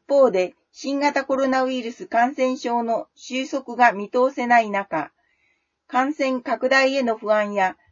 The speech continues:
活動自粛により、地域経済に多大な影響を及ぼし、町民の皆様それぞれのお立場で心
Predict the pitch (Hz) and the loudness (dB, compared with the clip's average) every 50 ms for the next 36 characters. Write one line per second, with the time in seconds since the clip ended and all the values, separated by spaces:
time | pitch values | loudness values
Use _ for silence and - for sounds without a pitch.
0 | _ _ - 226 233 - 247 240 269 269 269 254 - 170 170 202 208 - - - | _ _ -8 -8 -8 -6 -4 0 2 2 2 2 0 -4 -8 -10 -10 -10 -12 -10
1 | - 269 262 254 254 247 240 220 185 185 151 - _ _ _ _ _ _ _ _ | -6 -4 -2 0 0 0 0 -2 -4 -6 -10 -10 _ _ _ _ _ _ _ _
2 | _ _ _ _ _ _ _ _ _ _ - - 269 285 285 277 - 269 - 277 | _ _ _ _ _ _ _ _ _ _ -12 -8 -6 -4 -4 -4 -6 -6 -2 0
3 | 277 269 262 220 226 220 214 202 196 190 190 180 - - - 214 214 233 254 269 | 2 2 4 6 6 6 6 4 2 -2 -6 -8 -10 -4 -2 2 4 4 4 2
4 | 269 269 269 - - - 190 226 254 247 - 254 240 240 240 233 214 - - 185 | 2 0 -2 -2 -2 -2 -4 -4 -4 -4 -6 -4 -2 0 2 2 0 0 0 -2
5 | 208 208 202 180 190 185 - - 156 - - _ _ _ _ _ _ _ _ _ | -2 -2 -2 -4 -6 -8 -8 -8 -10 -10 -10 _ _ _ _ _ _ _ _ _
6 | _ _ - 269 269 269 262 269 269 262 262 262 262 254 254 247 254 262 - - | _ _ 0 2 4 4 4 4 2 2 2 4 2 2 2 2 2 2 2 0
7 | 214 202 196 185 - - _ _ - 247 240 247 277 269 302 285 262 247 226 214 | -2 0 0 -2 -2 -4 _ _ -6 -4 -2 -2 -2 0 0 0 0 0 0 0
8 | 214 196 190 190 - 233 240 - 220 196 220 214 180 180 175 - - _ _ _ | 0 0 0 2 2 2 2 2 0 0 2 2 2 2 -2 -4 -6 _ _ _
9 | _ _ _ _ _ - - 285 294 294 | _ _ _ _ _ -10 -4 -2 -2 -2